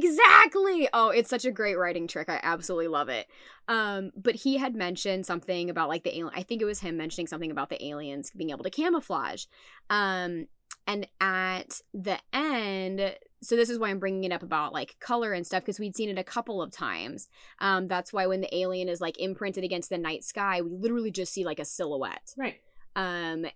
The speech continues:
Speaker 1: and then same thing with when, uh, Graham confronts a, the alien in the pantry. Um, when it sticks its hand out, its hand mimics the brick and
Speaker 2: Yeah.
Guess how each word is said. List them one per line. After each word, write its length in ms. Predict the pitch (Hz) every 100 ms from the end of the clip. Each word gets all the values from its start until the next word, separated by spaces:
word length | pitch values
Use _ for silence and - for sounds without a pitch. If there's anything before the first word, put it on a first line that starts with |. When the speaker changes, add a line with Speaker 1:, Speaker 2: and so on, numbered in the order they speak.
| 190
Speaker 1:
and 240 | 185 180
then 240 | 185 175
same 260 | 175 214 202
thing 300 | 202 196 185
with 380 | 190 180 180 175
when, 400 | 185 180 170 165 -
uh, 140 | 175
Graham 300 | 170 185 180
confronts 400 | 185 185 175 175
a, 260 | 180 170 170 -
the 180 | 165
alien 240 | 185 180 170
in 60 |
the 80 | 151
pantry. 760 | - 247 262 262 202 180 175 170
Um, 180 | - 170
when 120 | 180
it 80 | 165
sticks 260 | - 226 -
its 160 | 185 -
hand 320 | 226 240 247
out, 220 | 190 175
its 200 | 190 180 - -
hand 360 | 220 220 208 185
mimics 760 | 180 180 190 202 185 175 165 -
the 420 | 190 175 175 160 -
brick 460 | 185 180 185 180 -
and 500 | - 175 170 165 160
Speaker 2:
Yeah. 140 | 247